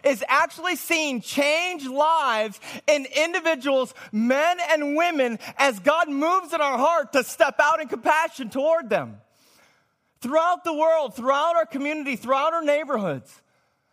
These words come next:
God says, "Is your heart moved with compassion for an individual?" Because God was. In the book of Acts, Jesus has raised from the dead. He was crucified,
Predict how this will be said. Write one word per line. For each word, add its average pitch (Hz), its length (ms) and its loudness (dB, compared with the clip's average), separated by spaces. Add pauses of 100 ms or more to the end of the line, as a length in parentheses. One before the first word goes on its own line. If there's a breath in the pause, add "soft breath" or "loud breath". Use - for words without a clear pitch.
(220)
God 320 240 2
says, 285 240 0 (220 loud breath)
"Is 214 180 -2
your 302 120 -2
heart 247 280 -2
moved 269 240 -6
with 233 160 -8
compassion 240 480 -2
for 226 160 -4
an 202 80 -6
individual?" 254 720 -4 (1040)
Because 143 220 -16
God 170 280 -2
was. 143 420 -6 (680 soft breath)
In 175 120 -8
the 165 60 -4
book 185 180 -8
of 160 100 -6
Acts, 139 420 -2 (840)
Jesus 190 320 -8
has 165 260 -8 (180 soft breath)
raised 151 360 -6
from 190 180 -10
the 180 60 -10
dead. 127 300 -6
He 143 80 -8
was 123 100 -14
crucified, 160 600 -8